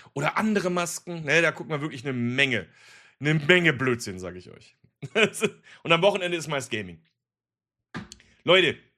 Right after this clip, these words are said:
bis dahin, also bis zum nächsten Video. Gehabt euch wohl, bleibt gesund, passt gut auf euch auf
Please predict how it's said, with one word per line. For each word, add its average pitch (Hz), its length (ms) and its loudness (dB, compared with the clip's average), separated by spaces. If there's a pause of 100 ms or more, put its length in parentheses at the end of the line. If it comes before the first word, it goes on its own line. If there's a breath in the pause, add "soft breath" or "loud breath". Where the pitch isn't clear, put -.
(840)
bis 196 180 -6
dahin, 180 460 -2 (200)
also 120 200 -8
bis 139 160 -10
zum 143 100 -10
nächsten 160 280 -8
Video. 117 360 -8 (1400)
Gehabt 147 300 -4
euch 160 140 -8
wohl, 165 300 -10 (120)
bleibt 160 280 -2
gesund, 175 600 -10
passt 185 220 -6
gut 226 120 -10
auf 208 100 0
euch 202 140 -8
auf - 380 -8